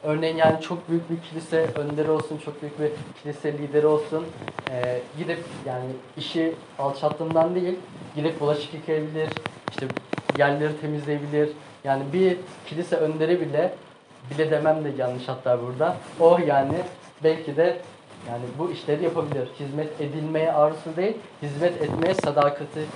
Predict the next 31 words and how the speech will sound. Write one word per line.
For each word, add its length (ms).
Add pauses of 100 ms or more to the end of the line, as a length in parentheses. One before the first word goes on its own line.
(160)
olmalı. 420 (280)
Bizim 220
de 60
aynı 220
şekilde. 540 (1080)
Ve 60
genelde 640
bu 80
insanlar 520 (240)
biraz 300
tanınmak 520
ve 160
takdir 320
edilmek 480
istiyor. 420 (560)
Burada 220
çok 200
küçük 320
bir, 180 (460)
nasıl 220
diyeyim, 240 (360)
bir 160 (1200)
konu 220
var, 140
önemli 340
bir 320
konu. 200 (320)
Evet, 280
işte 280
tanınmak 400
istiyor 400